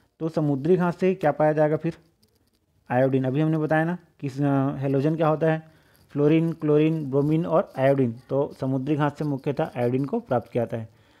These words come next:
गंधक जिसको सल्फर बोलते हैं, इससे प्राप्त नहीं करते हैं, है ना। लोहा, आयरन, ये भी नहीं है और कॉपर, ये भी नहीं है। तो समुद्री घास से निम्नलिखित में से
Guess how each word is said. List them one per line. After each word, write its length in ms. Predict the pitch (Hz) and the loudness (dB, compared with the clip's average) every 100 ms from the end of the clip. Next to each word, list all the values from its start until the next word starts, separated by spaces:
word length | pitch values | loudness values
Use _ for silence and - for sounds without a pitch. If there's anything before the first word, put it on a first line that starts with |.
| _ | _
गंधक 320 | 139 143 143 160 | -2 0 2 2
जिसको 240 | 156 160 | 0 -4
सल्फर 340 | 147 135 151 | -2 -2 -2
बोलते 220 | 143 139 147 | -2 -4 -4
हैं, 60 | |
इससे 160 | 131 135 | -6 -6
प्राप्त 240 | 127 123 | -4 -4
नहीं 100 | 139 | -4
करते 260 | 143 135 151 | -2 -4 -6
हैं, 80 | 156 _ _ | -12 _ _
है 60 | 185 | -6
ना। 120 | 156 - _ _ _ - | -6 -8 _ _ _ -4
लोहा, 320 | 139 139 160 - | 0 2 0 -4
आयरन, 360 | 120 120 131 160 - - | -4 0 2 0 -6 -10
ये 100 | 123 | -4
भी 100 | 131 | -2
नहीं 140 | 139 | -2
है 120 | 139 165 _ _ _ | -4 -6 _ _ _
और 100 | 135 | -14
कॉपर, 320 | - 127 - 208 160 | -6 -4 -4 -4 -4
ये 80 | 120 | -4
भी 120 | 113 | -4
नहीं 140 | 110 | -6
है। 140 | 104 110 _ _ _ _ - | -10 -16 _ _ _ _ -14
तो 60 | |
समुद्री 400 | 120 127 127 151 | -6 -4 -2 0
घास 200 | 151 151 | 0 -2
से 260 | 147 220 247 - | -2 -4 -4 -10
निम्नलिखित 540 | 131 135 143 139 156 | -4 -2 -2 -2 -4
में 80 | 147 | -4
से 160 | 139 | -2